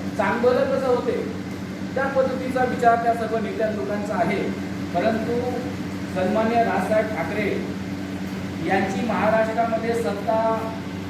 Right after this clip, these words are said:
जरी नसली तरी आज रस्त्यावर महाराष्ट्र नवनिर्माण सेनेची सत्ता आहे,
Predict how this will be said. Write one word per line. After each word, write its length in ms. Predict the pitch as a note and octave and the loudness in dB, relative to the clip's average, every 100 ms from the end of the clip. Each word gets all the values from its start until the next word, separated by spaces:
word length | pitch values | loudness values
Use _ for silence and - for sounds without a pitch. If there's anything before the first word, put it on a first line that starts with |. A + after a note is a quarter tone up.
| - | -2
जरी 240 | G3 A3 | 0 2
नसली 560 | G#3+ F#3+ A#3 A#3 - - - - - - - - | 0 0 -2 -2 -2 -2 -4 -4 -4 -4 -4 -2
तरी 440 | F#3+ G3 - C4 - | 2 2 2 0 0
आज 520 | - G#3+ A3+ A#3 G3+ | 2 4 4 2 0
रस्त्यावर 720 | G3+ G3+ A3 A3 G#3+ A3 A3 G#3+ | -2 -2 -2 0 0 0 0 -2
महाराष्ट्र 640 | - G3+ G3+ G#3 G#3 G3+ | -2 -2 0 0 0 -2
नवनिर्माण 720 | A3 A3 F#3 F#3 F#3 G3+ G3+ G3 | -2 -2 -2 -4 -2 -2 -2 0
सेनेची 360 | F3+ F#3+ F3 | 0 0 -2
सत्ता 340 | - E3 - F3+ | -2 -2 -2 -2
आहे, 400 | F3 F3+ E3+ | -2 0 0